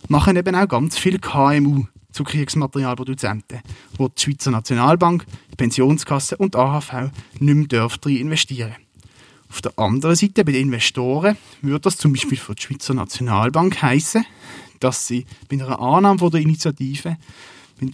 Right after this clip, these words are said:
bei rund dreihundert Unternehmen, die elf Prozent von ihrem Aktienportfolio ausmachen, müssten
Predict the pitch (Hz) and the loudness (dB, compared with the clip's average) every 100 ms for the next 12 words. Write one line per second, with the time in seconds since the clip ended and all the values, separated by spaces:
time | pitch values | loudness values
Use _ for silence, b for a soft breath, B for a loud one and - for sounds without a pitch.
0 | - - 139 135 160 196 - - 147 180 | -8 2 2 4 4 4 2 -2 0 4
1 | 190 170 147 131 117 131 104 131 190 196 | 4 2 0 -2 -2 -2 0 0 0 -2
2 | - 123 147 170 - 147 - 107 139 - | -4 -2 -2 -2 -2 -2 -2 -2 -4 -6
3 | B B B - 135 117 113 113 - - | B B B -4 -2 -2 -6 -6 -4 -4
4 | 160 170 - 165 165 170 165 151 139 - | -2 -2 2 2 4 4 2 0 -2 -4
5 | 151 143 B B B 139 143 - 196 | -6 -8 B B B -2 0 0 -2